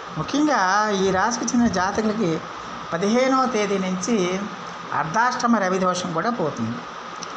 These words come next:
ఈ అర్ధాష్టమ రవి దోషం పోవటం వల్ల ఈ రాశికి చెందిన జాతకులు చాలా వరకు రిలీఫ్ పొందడానికి ఎక్కువగా అవకాశం ఉంటుందన్న విషయాన్ని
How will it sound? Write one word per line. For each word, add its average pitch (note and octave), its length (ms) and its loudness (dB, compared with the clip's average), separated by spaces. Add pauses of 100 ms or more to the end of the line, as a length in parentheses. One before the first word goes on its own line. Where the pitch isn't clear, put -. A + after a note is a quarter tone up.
(380)
ఈ G3 40 2
అర్ధాష్టమ B3 640 0
రవి G3 240 2
దోషం F#3 320 0
పోవటం D3 440 0
వల్ల E3+ 440 0 (600)
ఈ A#3 120 4
రాశికి G#3+ 320 2
చెందిన F#3+ 260 -2
జాతకులు E3 600 0 (500)
చాలా A#3+ 220 4
వరకు G#3 260 2
రిలీఫ్ G#3+ 520 2
పొందడానికి E3 880 0 (420)
ఎక్కువగా E3 360 2
అవకాశం G3 500 0
ఉంటుందన్న D#3+ 440 0
విషయాన్ని C#3 560 -2